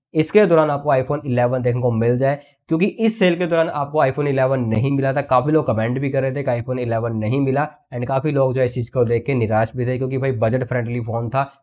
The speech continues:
and एक अच्छी क्वालिटी प्रोवाइड करता है आप लोगों को वीडियो को लेके and फोटोग्राफी को लेके दोस्तों। But दोस्तों ड्रॉबैक ये था कि यहाँ पे फ़ोर जी आपको जो है कंपैटिबल मिलता है, यहाँ पे फ़ाइव जी का सपोर्ट नहीं मिलता है।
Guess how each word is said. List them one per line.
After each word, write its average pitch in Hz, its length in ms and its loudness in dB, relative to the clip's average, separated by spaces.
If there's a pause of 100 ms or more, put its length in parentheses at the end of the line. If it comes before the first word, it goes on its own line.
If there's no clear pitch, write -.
(140)
and 123 120 0
एक 127 120 0
अच्छी 135 260 0
क्वालिटी 123 360 0
प्रोवाइड 120 360 -4
करता 123 200 -4
है - 60 -4
आप 120 200 -6
लोगों 117 200 -4
को 123 320 -2
वीडियो 120 200 2
को 123 100 -2
लेके 120 280 -2
and 120 100 -6
फोटोग्राफी 113 520 -4
को 120 100 0
लेके 113 240 -4
दोस्तों। 120 280 -6 (260)
But 131 80 -2
दोस्तों 147 240 2
ड्रॉबैक 143 400 2
ये 123 180 0
था 143 160 -2
कि 139 80 -6
यहाँ 127 240 -2
पे 131 220 -2
फ़ोर 127 360 2
जी 127 160 0
आपको 117 300 -2
जो 120 60 2
है 131 80 0
कंपैटिबल 110 520 -4
मिलता 104 300 0
है, 147 100 -4 (200)
यहाँ 120 140 0
पे 127 100 0
फ़ाइव 110 260 -2
जी 110 160 -4
का 131 120 -4
सपोर्ट 120 340 -6
नहीं 104 140 -2
मिलता 95 260 -8
है। 98 120 -10